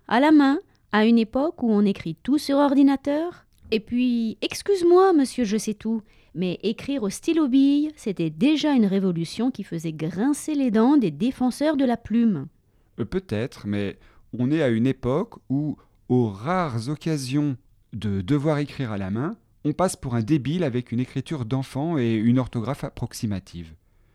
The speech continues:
Speaker 2: Je ne dis pas ça pour avoir l'air vieux jeu.
Speaker 1: Eh ben, c'est raté, mon vieux.
Speaker 2: Non, mais c'est super important.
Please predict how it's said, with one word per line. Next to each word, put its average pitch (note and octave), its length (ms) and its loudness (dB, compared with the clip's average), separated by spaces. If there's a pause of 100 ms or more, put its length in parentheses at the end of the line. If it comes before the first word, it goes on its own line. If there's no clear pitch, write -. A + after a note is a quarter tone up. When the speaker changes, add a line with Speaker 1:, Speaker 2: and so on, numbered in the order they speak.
(300)
Speaker 2:
Je B2+ 120 -6
ne F#3+ 60 -4
dis G#3 120 -6
pas F#3 120 -4
ça A3+ 160 -8
pour D#3+ 180 -12
avoir C#3 200 -4
l'air C#3 160 -6
vieux A2+ 220 -4
jeu. C#3+ 240 -10 (420)
Speaker 1:
Eh G3 80 -4
ben, E3+ 420 -4
c'est - 160 -6
raté, C#4+ 320 -6
mon E3+ 160 -4
vieux. D#3 220 -12 (800)
Speaker 2:
Non, B2 160 -2
mais G#2 240 -6 (360)
c'est - 280 -8
super F#3+ 640 -4
important. G3+ 840 -8